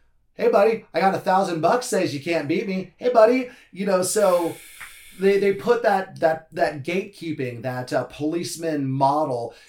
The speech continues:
is so good and so effective because Stecher was a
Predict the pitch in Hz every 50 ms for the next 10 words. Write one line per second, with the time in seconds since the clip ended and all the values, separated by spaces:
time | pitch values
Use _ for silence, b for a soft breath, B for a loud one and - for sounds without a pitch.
0 | B B B 156 160 151 - - - - - 185 196 220 220 139 127 147 147 151
1 | 151 - - 143 139 131 131 - - 160 151 135 123 117 - - - 233 240 233
2 | - 151 127 123 123 - B B B B B B 185 185 226 226 220 - - -
3 | - - - - - 262 277 277 - 220 208 208 196 185 147 160 185 196 190 -
4 | - 160 147 127